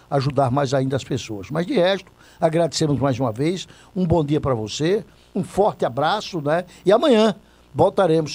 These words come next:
Só que agora, já que você não pode vir pessoalmente, mas pelo menos tenha hoje uma identificação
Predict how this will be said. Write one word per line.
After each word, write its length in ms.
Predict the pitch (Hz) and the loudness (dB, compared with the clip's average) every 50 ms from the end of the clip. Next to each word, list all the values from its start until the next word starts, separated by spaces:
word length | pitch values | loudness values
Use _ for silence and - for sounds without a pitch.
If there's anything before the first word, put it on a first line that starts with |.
| - - | -8 2
Só 180 | - 190 226 220 | 2 4 4 4
que 320 | - - 233 240 214 156 - - - - - | 0 -2 -2 0 -2 -2 -6 -12 -20 -8 -2
agora, 480 | - 170 160 139 170 196 214 196 170 139 - 127 | 0 0 4 4 6 6 6 4 2 0 -2 -4
já 160 | 127 147 151 | -4 -4 -4
que 60 | - | -2
você 220 | 156 143 - - 156 | -4 -4 -2 0 0
não 120 | 147 139 | 0 -2
pode 280 | - - 143 139 131 117 | 0 0 0 0 0 -2
vir 140 | 104 131 | -4 -2
pessoalmente, 800 | 123 - 131 110 - - 123 117 117 127 165 190 190 - - - - - - - - - _ _ _ | -2 -2 -4 -4 -2 -2 -2 -2 0 0 0 0 -2 -4 -8 -18 -20 -20 -20 -20 -20 -20 _ _ _
mas 160 | 147 165 170 | 2 2 2
pelo 240 | 160 - 190 196 185 | 4 0 0 0 2
menos 200 | 160 180 185 - - | 0 0 -2 -2 -2
tenha 220 | 208 214 220 202 | 0 2 4 6
hoje 300 | 175 185 190 175 123 - | 6 6 6 6 4 0
uma 120 | 165 180 | 0 0
identificação 960 | 175 147 117 - 190 196 190 - - 165 160 165 147 139 - - 180 202 214 | 0 2 4 4 4 4 2 0 -6 -4 -2 -2 -2 -2 0 0 0 0 0